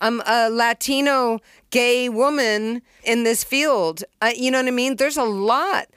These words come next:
that I'm not even expressing. There's a couple other things I'll talk to you about later that you're gonna be surprised about, but there's, there's a lot of shit going on here. And you know what I mean? There's a lot we gotta do,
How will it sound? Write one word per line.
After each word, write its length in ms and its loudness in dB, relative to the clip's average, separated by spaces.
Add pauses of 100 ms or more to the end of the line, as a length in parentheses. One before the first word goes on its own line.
(320)
that 160 2
I'm 260 0
not 280 0
even 400 -2
expressing. 760 -2
There's 180 0
a 40 -4
couple 300 -2
other 140 2
things 260 -4
I'll 120 2
talk 260 -2
to 100 -8
you 80 0
about 280 0
later 360 0
that 200 0
you're 180 -2
gonna 180 -2
be 120 -4
surprised 440 -2
about, 240 0
but 180 0 (360)
there's, 400 0 (340)
there's 200 -2
a 80 2
lot 440 2
of 120 -2
shit 520 -2
going 340 2
on 260 2
here. 460 0 (480)
And 200 0 (280)
you 220 -2
know 80 2
what 80 0
I 60 0
mean? 320 0
There's 180 -2
a 80 0
lot 320 0
we 120 0
gotta 280 0
do, 500 -2